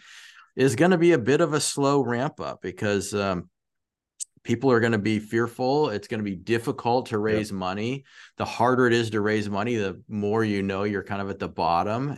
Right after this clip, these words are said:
Speaker 1: And so, uh, you know, don't get overconfident about how much money you can raise, uh, 'cause it's gonna be tougher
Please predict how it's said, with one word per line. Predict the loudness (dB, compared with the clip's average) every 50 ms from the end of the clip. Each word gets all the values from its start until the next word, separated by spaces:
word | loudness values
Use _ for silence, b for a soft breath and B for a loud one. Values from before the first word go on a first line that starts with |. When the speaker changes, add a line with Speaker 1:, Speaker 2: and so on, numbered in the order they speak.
| -8 -6
Speaker 1:
And | -4 -4 -4 -4 -4
so, | -2 0 2 4 4 4 4 2 0 -4 B B B B B B B -10
uh, | -6 -4 -2 -2 0 0 -2 -2 -4 -6 -8 -8
you | -6 -4
know, | -4 -4
don't | -2 -2 -2 0 0 -2 -4 -4
get | -4 -4 -2
overconfident | -2 -2 -2 -2 -2 -4 -6 -8 -6 -2 0 0 0 0 -2 -6 -6 -6 -6 -6
about | -4 -2 0 0 0 0
how | -2 -4 -4
much | -2 -4 -6 -6 -6
money | -4 -4 -2 -2 -2 -2
you | -2 -2 -4
can | -6 -8 -10 -10
raise, | -6 -6 -4 -4 -2 -2 -2 -4 -4 -6 -10 -14 -16 -18 -18 -14 -10
uh, | -8 -8 -8 -8 -10
'cause | -10 -10 -8 -6 -6
it's | -6 -8 -8 -8
gonna | -8 -8 -6 -6
be | -6 -6 -6
tougher | -8 -8 -4 -2 -2 -2 -2 -4 -6 -6 -6 -6 -10